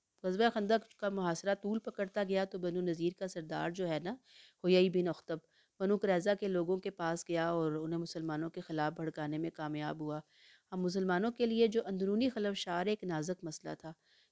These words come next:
मसले के तदारुक के लिए एक दस्ता मुकर्रर किया हुआ था। बनु कुरैज़ा ने इन किलों पर हमला करने का इरादा किया। ये देखें, पीठ के पीछे उन्होंने छुरा घोंपने की कोशिश की। मुसलमान औरतें और बच्चे जिन किलों में महफूज थे, उन्होंने कहा कि उन किलों के ऊपर हमला करके उन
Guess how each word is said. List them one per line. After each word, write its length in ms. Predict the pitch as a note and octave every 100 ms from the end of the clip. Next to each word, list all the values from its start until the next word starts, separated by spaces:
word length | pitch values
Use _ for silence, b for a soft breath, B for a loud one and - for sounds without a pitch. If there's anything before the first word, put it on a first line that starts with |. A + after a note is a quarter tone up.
| _ G#3
मसले 280 | F#3 A3
के 120 | G#3+ G#3+
तदारुक 460 | F#3+ E3+ E3+ F#3+
के 120 | -
लिए 140 | F#3+ F#3+
एक 100 | F#3+
दस्ता 300 | E3+ - G3
मुकर्रर 360 | G3 F3+ F3
किया 240 | F3+ F3 E3+
हुआ 180 | E3+ D#3+
था। 180 | - E3 - _ _ _ F3
बनु 120 | F3+
कुरैज़ा 420 | F3+ E3 E3 F#3
ने 100 | F#3+
इन 180 | F#3 F#3+
किलों 280 | F#3+ F3+ F3+
पर 180 | F#3
हमला 240 | E3+ E3 E3+
करने 300 | F3 E3+ F3
का 100 | F3+
इरादा 260 | E3 E3+
किया। 180 | F3 G3
ये 100 | F#3+
देखें, 340 | D#3+ - - D#3 b b b _
पीठ 220 | A3 A#3 A3+
के 120 | G3
पीछे 300 | F#3 - F#3+
उन्होंने 320 | F3 E3+ E3
छुरा 300 | - E3 D#3
घोंपने 400 | D#3 D3+ - D3
की 140 | D3+
कोशिश 400 | - D#3 - D3
की। 200 | - E3 - b b b b b _
मुसलमान 540 | F#3 F3+ G3+ G3 G3+ A3
औरतें 380 | G3 F3+ - G#3+
और 80 |
बच्चे 400 | F3+ F3 - G#3
जिन 180 | F#3 F#3+
किलों 240 | F3+ F3+ F#3+
में 120 | G3
महफूज 540 | F3+ E3+ - G3 F#3+
थे, 40 | G#3+
उन्होंने 400 | G3 F#3 G3+ G3+
कहा 280 | F#3+ F3 F#3+
कि 140 | G#3+
उन 200 | G#3+ G#3
किलों 320 | F#3 F3+ F#3
के 120 | F#3 F3
ऊपर 240 | - F3+
हमला 280 | E3+ D#3 F3+
करके 360 | F#3 F3+ -
उन 240 | F#3+ F#3